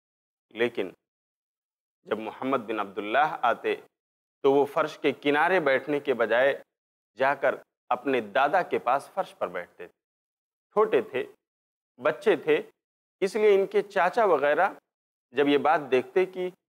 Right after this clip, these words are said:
وہ ہمارے ابو کے بغل میں جا کر بیٹھتے ہیں تو ان کو پکڑ کر اتار لیتے اور فرش کے کنارے بٹھاتے، لیکن جب انہیں یہ کام کرتے ہوئے عبد المطلب دیکھتے تو کہتے کہ "بیٹو، میرے اس پوتے کو چھوڑ دو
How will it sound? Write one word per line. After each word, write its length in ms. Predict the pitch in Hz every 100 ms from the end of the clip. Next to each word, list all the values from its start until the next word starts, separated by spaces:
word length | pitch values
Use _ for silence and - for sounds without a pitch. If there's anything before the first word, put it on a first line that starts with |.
| -
وہ 100 | 127
ہمارے 260 | 143 180
ابو 320 | - 120 123
کے 140 | 170 196
بغل 240 | 185 190
میں 140 | 196 190
جا 120 | 185
کر 140 | 185
بیٹھتے 380 | 175 185 185 202
ہیں 100 | 196 - _ -
تو 80 | 135
ان 100 | 135
کو 120 | 151
پکڑ 380 | 143 127 156 151
کر 160 | 165 -
اتار 360 | 120 135 131
لیتے 420 | 131 123 120 123 107 _ _ _
اور 140 | - 123
فرش 320 | - 139 -
کے 120 | 135
کنارے 420 | 127 117 110 135
بٹھاتے، 500 | 135 110 - 92 98 - _ _ _ _ _
لیکن 440 | 113 143 160 127 92 _ _ _ _ _ _ _ _ _ _ _
جب 160 | 123 123
انہیں 260 | 131 143
یہ 100 | 139
کام 300 | 120 127 139
کرتے 320 | 143 120 107 147
ہوئے 160 | 151
عبد 240 | 131 117 139
المطلب 600 | 147 110 - 170 220 143
دیکھتے 380 | 120 - 120 139 - _ _ _ _
تو 100 | -
کہتے 340 | 110 113 117 131
کہ 160 | 123
"بیٹو، 500 | 107 104 101 127 139 - _ _ _ _ _ _ _
میرے 240 | 156 160
اس 180 | 131 -
پوتے 280 | - 117 123
کو 140 | 107
چھوڑ 420 | 107 - - 110 101
دو 220 | 98